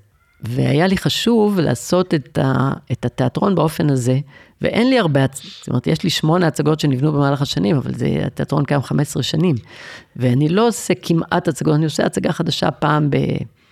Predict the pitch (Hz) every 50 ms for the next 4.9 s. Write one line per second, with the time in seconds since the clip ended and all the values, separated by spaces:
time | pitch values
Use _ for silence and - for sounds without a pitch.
0 | _ _ _ _ _ _ _ _ _ - - - - - 135 143 147 160 165 156
1 | - - - 143 160 165 165 156 151 - - 135 131 143 156 170 214 208 - -
2 | - - - - - - _ _ _ _ _ _ _ _ - 120 - 147 139 151
3 | 151 - - 143 131 151 165 175 151 165 147 139 131 - 151 135 120 - - 131
4 | 127 147 143 156 151 - - 156 156 151 - 156 147 143 139 135 135